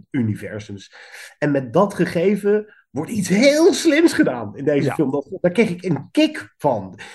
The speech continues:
Speaker 1: Dus je krijgt niet alleen een kick van de visuals, je krijgt ook een kick van daadwerkelijk de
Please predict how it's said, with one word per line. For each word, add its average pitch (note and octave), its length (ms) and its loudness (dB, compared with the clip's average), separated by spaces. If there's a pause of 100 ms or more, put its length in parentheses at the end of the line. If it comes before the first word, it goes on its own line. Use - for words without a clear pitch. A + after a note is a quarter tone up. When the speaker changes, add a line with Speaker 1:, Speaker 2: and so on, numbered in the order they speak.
Speaker 1:
Dus F#3 160 2
je G3+ 60 -4
krijgt G#3 220 -2
niet C4+ 160 0
alleen F#3 320 -2
een D3 140 -6
kick - 320 0
van D3 160 -2
de B2 120 -4
visuals, E3+ 500 2
je F3 60 -16
krijgt F3+ 240 -12
ook G3+ 220 -4
een F3 180 -6
kick F3+ 260 0
van D#3 420 -2 (260)
daadwerkelijk D#3 840 -2
de C3+ 400 2